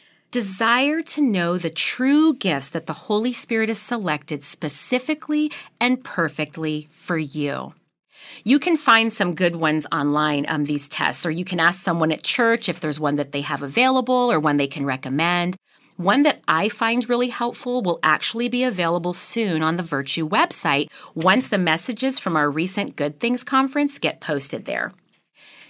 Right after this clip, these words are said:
Use whatever spiritual gifts test that you take as a guide, and then spend time in prayer and ask the Holy Spirit to reveal and confirm. Well,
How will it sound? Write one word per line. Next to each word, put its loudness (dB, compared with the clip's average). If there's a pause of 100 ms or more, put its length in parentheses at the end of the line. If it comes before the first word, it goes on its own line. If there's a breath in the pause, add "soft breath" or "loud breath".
(160 loud breath)
Use 4
whatever 0
spiritual -2
gifts -2
test -2
that -4
you -6
take -4
as 0
a -2
guide, -4
and 4
then 0 (260 loud breath)
spend 0
time 0
in 0
prayer -6 (260 loud breath)
and -6
ask 2
the -2
Holy 0
Spirit -4
to -4
reveal -4
and -6
confirm. -10 (800)
Well, 2